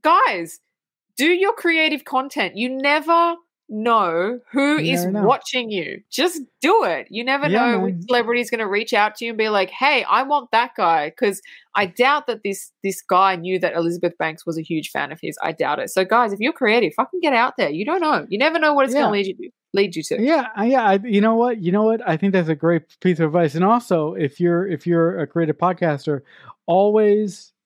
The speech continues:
Speaker 2: do, always, you know, you know, keep, uh, uh, uh, keep on trucking with your podcast because you never know what sponsorships might come your way because of the people that are listening to you.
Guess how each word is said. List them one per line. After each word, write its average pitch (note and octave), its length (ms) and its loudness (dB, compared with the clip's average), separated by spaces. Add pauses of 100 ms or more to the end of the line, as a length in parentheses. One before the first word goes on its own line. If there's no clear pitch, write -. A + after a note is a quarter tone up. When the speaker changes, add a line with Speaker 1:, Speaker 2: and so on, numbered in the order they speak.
(160)
Speaker 2:
do, A3 220 -2
always, G#3 880 2
you F3+ 100 0
know, E3 260 0
you E3+ 140 -2
know, D#3+ 220 -2 (520)
keep, A3+ 280 0 (240)
uh, G3 40 -2
uh, F3 600 2
uh, D#3+ 40 -2
keep G#3+ 240 -2
on G3+ 140 2
trucking G3 300 0
with E3 100 2
your C#3+ 100 0
podcast D#3 480 0
because E3 240 0
you E3+ 80 2
never F#3+ 240 2
know F#3+ 400 2 (380)
what F3 240 2
sponsorships G3+ 760 0
might E3+ 240 2
come F#3 300 0
your E3 120 2
way E3 180 2
because D#3 300 0
of D3+ 60 0
the D3+ 60 -2
people E3+ 320 0
that D#3+ 100 2
are D#3+ 120 2
listening F3 340 2
to C3+ 140 -4
you. B2+ 200 -8